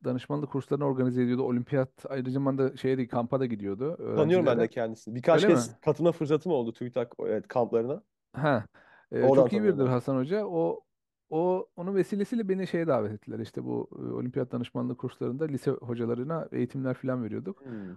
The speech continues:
Speaker 1: Oradaki tabii konulardan bir tanesi şey, optik.
Speaker 2: Geometri, evet.
Speaker 1: Ben, e, hiç ama benim de dediğin gibi yani verdiğim dersler içerisinde en az dokunduğum konulardan bir tanesi yani. Mesela o, o sorular çıkınca oturup bakmam falan gerekiyordu. Yani optik
Speaker 2: Hı hı.
Speaker 1: biraz dediğin gibi şimdi ben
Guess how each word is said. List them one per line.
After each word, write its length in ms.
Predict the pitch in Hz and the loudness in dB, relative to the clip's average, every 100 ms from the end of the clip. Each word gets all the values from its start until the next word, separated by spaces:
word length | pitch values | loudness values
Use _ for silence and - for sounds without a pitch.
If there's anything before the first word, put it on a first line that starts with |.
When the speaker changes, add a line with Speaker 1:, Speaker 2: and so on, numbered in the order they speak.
| - | -2
Speaker 1:
Oradaki 340 | 131 143 160 | 2 2 0
tabii 180 | 175 156 | -2 -4
konulardan 540 | - 151 156 156 180 170 | -2 0 2 2 0 -2
bir 40 | |
tanesi 320 | 170 165 185 | -4 -6 -6
şey, 300 | - 131 92 - _ _ | -2 -2 -2 -10 _ _
optik. 460 | 135 - 120 - - - | -6 -4 -8 -8 -14 -8
Speaker 2:
Geometri, 360 | 104 107 117 98 - - | 0 0 0 -2 -6 -6
evet. 140 | 101 | 0
Speaker 1:
Ben, 140 | 147 175 | 0 0
e, 200 | - 165 | 0 2
hiç 240 | 226 214 | 2 2
ama 240 | 196 180 165 | 0 2 2
benim 180 | 170 | 2
de 120 | 160 147 | 0 0
dediğin 260 | 147 160 | -2 -4
gibi 180 | 147 135 | -2 -2
yani 340 | 127 123 123 | 0 0 0
verdiğim 340 | 127 139 170 156 | 0 0 0 0
dersler 300 | 143 - 175 | 0 0 -6
içerisinde 720 | - 160 156 175 185 196 - | -4 -6 -4 -4 -2 -2 -2
en 140 | - 196 | -2 0
az 160 | 170 | 0
dokunduğum 400 | 143 135 131 120 | 0 0 -2 -4
konulardan 520 | 113 117 113 110 113 107 | -4 -4 -4 -4 -4 -4
bir 40 | |
tanesi 420 | - 110 104 - | -6 -6 -6 -6
yani. 200 | 107 101 | -6 -6
Mesela 220 | 113 120 147 | -6 -4 0
o, 200 | 147 165 | 0 0
o 100 | 151 | 0
sorular 320 | 170 170 170 | 0 0 0
çıkınca 420 | - - 170 190 | -2 -10 -4 -2
oturup 280 | 160 170 170 | -2 -4 -4
bakmam 300 | 139 147 143 | -4 -4 -6
falan 260 | 123 123 | -4 -4
gerekiyordu. 460 | 120 104 101 107 98 | -4 -6 -6 -6 -6
Yani 140 | 104 | -6
optik 240 | 117 - 170 | -6 -6 0
Speaker 2:
Hı 40 | |
hı. 40 | 160 | 4
Speaker 1:
biraz 240 | 147 147 | 4 2
dediğin 220 | 147 156 | -2 -2
gibi 160 | 135 117 | -6 -8
şimdi 200 | 131 123 | -6 -4
ben 160 | 127 | -4